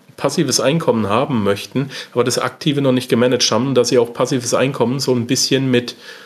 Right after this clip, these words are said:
Zauberei verwechseln und ist keine Arbeit. Hau mal, hau mal für mich auf den roten Knopf, Markus, und mach mich reich. Ich hab ein gutes Beispiel, ich bring das immer wieder. Ein Mann aus der Schweiz hat mich angerufen, vielleicht hört das jetzt auch, aber,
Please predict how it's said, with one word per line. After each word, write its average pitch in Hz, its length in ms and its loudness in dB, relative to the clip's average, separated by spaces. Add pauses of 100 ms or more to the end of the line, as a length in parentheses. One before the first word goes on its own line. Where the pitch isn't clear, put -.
(240)
Zauberei 120 520 4
verwechseln 123 600 2
und 123 160 0
ist 123 160 2
keine 113 280 2
Arbeit. 123 400 2
Hau 127 100 4
mal, 131 240 2 (400)
hau 151 80 4
mal 160 220 4
für 160 120 2
mich 147 200 2
auf 139 100 0
den 135 140 -2
roten 135 280 0
Knopf, 143 360 -2
Markus, 113 400 0
und 131 100 2
mach 120 200 2
mich 123 200 -2
reich. - 280 0 (280)
Ich - 80 -2
hab 139 80 0
ein 160 260 0
gutes 139 280 2
Beispiel, 127 400 2
ich - 80 -6
bring 135 180 2
das 139 120 0
immer 143 180 2
wieder. 110 280 4
Ein 110 120 0
Mann 127 160 2
aus 160 140 2
der 117 100 -4
Schweiz 131 300 0
hat 151 120 0
mich 120 140 0
angerufen, 165 440 0
vielleicht 113 280 -4
hört 131 120 0
das 147 120 2
jetzt 156 180 2
auch, 175 220 2
aber, 120 240 2